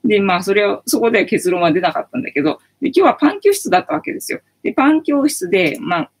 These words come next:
年末年始だから多分親戚とかが来るから、で、六個出来上がるんだけどね、パンがね。多分それじゃ足りないからっていう話で、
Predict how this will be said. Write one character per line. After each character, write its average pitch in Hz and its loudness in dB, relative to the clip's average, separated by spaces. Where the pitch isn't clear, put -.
年 240 0
末 254 -2
年 269 2
始 - -4
だ 156 0
か 147 -2
ら 147 -4
多 151 -2
分 156 -4
親 190 -2
戚 - -6
と 330 -2
か 170 0
が 143 -14
来 - -8
る 185 0
か - 0
ら、 160 0
で、 175 0
六 - 0
個 403 2
出 170 0
来 170 0
上 151 0
が 151 2
る 143 0
ん 131 -4
だ 156 -8
け - -8
ど 135 -2
ね、 180 2
パ 190 0
ン 151 0
が - -2
ね。 185 -2
多 185 -6
分 147 2
そ 220 -4
れ 240 0
じ 269 -2
ゃ 269 -2
足 208 -2
り 233 -2
な 262 0
い 247 -2
か 190 -2
ら 254 2
っ 330 -4
て - 0
い 226 4
う 226 2
話 214 -4
で、 262 0